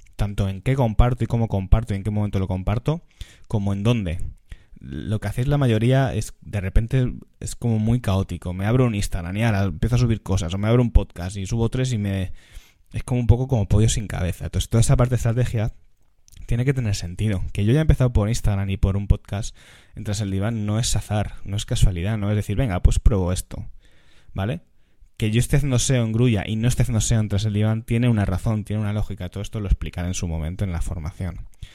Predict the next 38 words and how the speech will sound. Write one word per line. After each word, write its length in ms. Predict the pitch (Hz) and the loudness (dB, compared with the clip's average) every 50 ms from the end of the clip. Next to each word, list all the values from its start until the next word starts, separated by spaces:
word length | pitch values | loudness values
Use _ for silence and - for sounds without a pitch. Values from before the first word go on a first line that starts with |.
| - - - - | -20 -20 -20 -14
Entonces, 260 | - - 101 - - | -12 -10 -12 -12 -6
todo 220 | - 127 131 139 135 | -4 -2 0 2 0
esto 180 | 139 - 139 | 0 0 0
es 60 | 127 | -2
muy 260 | 120 117 117 135 143 135 | 0 -2 -2 -2 -2 -2
importante 600 | 123 110 - 101 101 - 107 110 113 113 117 117 | 0 2 2 2 2 0 -2 0 2 4 4 4
saber 380 | - - 98 95 98 104 101 101 | 4 4 4 4 4 2 4 4
definirlo, 560 | 110 - - 90 90 98 107 107 110 110 107 | 2 2 2 0 0 0 2 4 4 4 2
tenerlo 320 | 98 95 95 98 98 95 | 2 0 -2 -2 -2 -2
claro, 340 | - 85 87 95 113 151 151 - _ _ - - - _ - - _ | -2 -2 -2 0 -2 -2 -4 -8 _ _ -20 -20 -20 _ -20 -2 _
porque 420 | - 110 104 98 - 104 101 98 | 2 2 2 0 -2 -2 -2 -2
cuando 300 | - 104 101 101 101 101 | -4 -4 -4 -2 -2 -2
ya 420 | 101 117 135 147 151 156 156 151 | -2 0 0 0 0 0 0 -2
lo 120 | 143 143 135 | -2 -2 -2
consigues 480 | 131 123 120 143 156 143 131 127 123 | -2 -2 -2 0 0 0 0 0 0
y 60 | 123 107 | -2 -4
funcionas, 640 | - 101 101 - - 143 135 127 120 139 - - - - | -4 -6 -4 -2 0 0 0 0 -2 -4 -6 -8 -4 0
tu 120 | - 101 | 2 2
único, 500 | 104 127 147 147 135 - 135 131 127 - | 2 2 0 0 0 2 4 4 2 2
cuando 220 | - - 104 95 | -2 -4 -2 0
ya, 180 | 101 110 127 135 - _ _ - - - _ | 2 2 2 0 -2 _ _ -20 -20 -12 _
lo 160 | - 107 113 | -4 -2 0
más 180 | 110 127 - - | 2 2 2 2
complicado 440 | - 156 143 135 135 131 139 139 | 2 4 6 4 4 4 4 4
es 100 | 147 143 | 4 4
montar 300 | 131 113 107 107 117 117 | 2 0 -2 0 -2 0
toda 160 | 120 - 127 117 | 2 2 2 2
la 80 | 117 | 2
circuitería, 680 | - - 107 - - 95 85 - 85 85 107 104 90 85 | 0 -2 -4 -2 -2 -4 -2 -2 -2 0 0 0 0 0
¿vale? 180 | 90 101 113 117 | 0 0 0 0
Y, 300 | 110 95 82 73 67 90 | 0 -2 -2 -4 -4 -6
y 60 | 82 | -6
tener 240 | - 98 98 104 101 | -4 -4 -4 -2 -2
clara 200 | - 113 110 113 | 0 0 0 0
la 80 | 104 | 0
estrategia 500 | 95 - - 98 92 117 117 - - 135 | 0 -2 -2 -2 0 0 -2 0 0 0
y 20 | 113 | 0
demás. 420 | 95 92 98 101 95 - - - | 0 0 0 -2 -2 -4 -6 -8